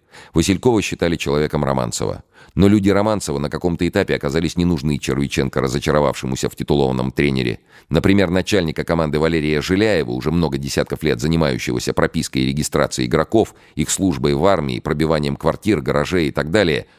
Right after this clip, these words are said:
вернули в пожарном порядке только потому, что без него в «Спартаке» начался полный завал с документацией. Вместо же Василькова президент выдвинул на первой роли своего человека – Катулина. А Чернышов привел собственного протеже Щукина, которого, как выяснилось,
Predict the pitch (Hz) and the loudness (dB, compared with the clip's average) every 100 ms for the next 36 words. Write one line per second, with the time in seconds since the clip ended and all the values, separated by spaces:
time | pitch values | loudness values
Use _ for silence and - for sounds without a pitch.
0 | _ 78 98 110 127 95 - 80 78 87 | _ 0 2 2 0 0 0 -2 0 -2
1 | 85 73 90 95 85 - 110 95 - - | -2 0 0 0 -4 -2 0 0 -4 -4
2 | 71 65 - 71 76 87 82 73 60 - | -2 -2 -2 0 2 2 2 0 -2 -6
3 | - 71 - 67 85 67 - 69 - 73 | -4 -4 -2 -2 0 0 -2 -2 0 -2
4 | _ 104 98 98 76 71 73 65 58 76 | _ 2 2 0 0 0 0 -2 -6 -4
5 | 73 71 76 - - 50 - _ - - | -4 0 0 -2 -6 -8 -12 _ -20 -14
6 | - 80 113 - 95 104 104 - 113 135 | 0 2 2 2 0 0 0 0 0 2
7 | 117 85 92 95 117 101 95 90 85 80 | 2 0 -2 -2 -2 0 0 2 0 0
8 | 78 82 80 82 92 71 - 73 78 - | 0 0 2 2 0 -2 -2 0 0 0
9 | 67 67 60 50 - _ _ 92 - 67 | 0 0 -2 -6 -10 _ _ -2 2 0
10 | 53 50 - _ - - 62 - 78 95 | 0 -4 -12 _ -20 -6 -2 0 2 2
11 | - 131 92 76 60 - 110 101 87 76 | 2 0 0 0 0 0 0 0 -4 -2
12 | 69 - 69 73 82 85 - 78 65 62 | -2 -4 -4 -2 0 -2 0 0 0 -2
13 | - 64 71 65 73 - 87 85 78 62 | -2 2 2 2 -2 0 2 2 0 -2
14 | - | -4